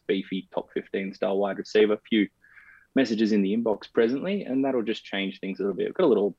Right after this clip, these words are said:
little bye week hiccup to get through here. Might need to grab a tight end, see how we go. Full respect to my opponent this week. I,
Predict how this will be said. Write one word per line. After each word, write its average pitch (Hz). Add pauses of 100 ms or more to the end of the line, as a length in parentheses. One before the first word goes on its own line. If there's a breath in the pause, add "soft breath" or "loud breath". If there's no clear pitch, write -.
(100)
little -
bye -
week 82
hiccup -
to -
get 110
through 117
here. 160 (280)
Might -
need -
to -
grab -
a -
tight 98
end, 185
see -
how 95
we 95
go. 180 (440 loud breath)
Full 110
respect 101
to -
my 98
opponent 113
this -
week. 190 (340)
I, -